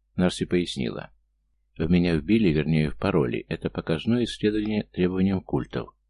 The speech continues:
чтобы ведьма не выделялась из толпы. Ладно, сейчас выделяюсь, но если не перекрещусь, то попу чесать надо, рефлекс.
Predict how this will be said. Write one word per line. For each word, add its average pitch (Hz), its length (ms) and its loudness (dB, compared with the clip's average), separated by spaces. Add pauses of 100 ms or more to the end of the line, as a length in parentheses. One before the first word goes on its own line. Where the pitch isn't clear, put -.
чтобы 87 320 2
ведьма 107 340 2
не 107 120 2
выделялась 71 480 -2
из - 120 -6
толпы. - 500 -6 (420)
Ладно, 98 400 0
сейчас - 360 -4
выделяюсь, 78 540 0
но 165 120 0
если - 360 -2
не - 120 0
перекрещусь, 90 640 -2
то 85 120 0
попу - 280 -4
чесать - 360 -4
надо, 73 320 -4
рефлекс. - 600 -8